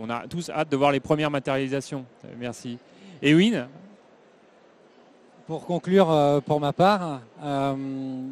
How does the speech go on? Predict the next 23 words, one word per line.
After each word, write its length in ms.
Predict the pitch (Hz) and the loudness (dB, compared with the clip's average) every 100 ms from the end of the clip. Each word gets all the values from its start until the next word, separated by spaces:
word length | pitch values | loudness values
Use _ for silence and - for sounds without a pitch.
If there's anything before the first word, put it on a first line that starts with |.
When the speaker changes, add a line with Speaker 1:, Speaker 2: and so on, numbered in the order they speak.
| 131 | -12
Speaker 2:
du 100 | 139 | -6
coup, 140 | 196 | -4
pour 180 | - 151 | -2 -2
l'aspect 340 | 139 - 151 | -2 -2 -2
cy-, 220 | 139 - 156 | -2 -6 -10
cybersécurité, 920 | - 151 151 - - 156 160 175 170 | -4 0 0 -2 -4 -2 -2 -2 -2
qu'est-ce 180 | 151 - | -2 -6
que 80 | |
ça 140 | 139 147 | -4 -2
va 120 | 143 | -2
changer ? 420 | - 143 135 175 - - - _ _ _ - | -2 -4 -2 -2 -6 -20 -20 _ _ _ -8
Moi, 120 | 139 | -4
je 60 | |
dirais 240 | 131 147 143 | 0 0 0
qu'il 180 | 151 139 | -2 -2
faut 140 | 143 | -4
continuer 480 | 156 160 - 156 160 | -6 -6 -6 -2 0
à 120 | 151 | 0
sensibiliser, 800 | 160 151 147 147 143 135 147 147 | -2 -8 -6 -4 -4 -2 0 0
euh, 320 | 127 120 113 | 0 -2 -4
tout 140 | - 139 | -6 -4
à 80 | 135 | -2
chacun. 380 | 127 - 156 | -2 -4 -4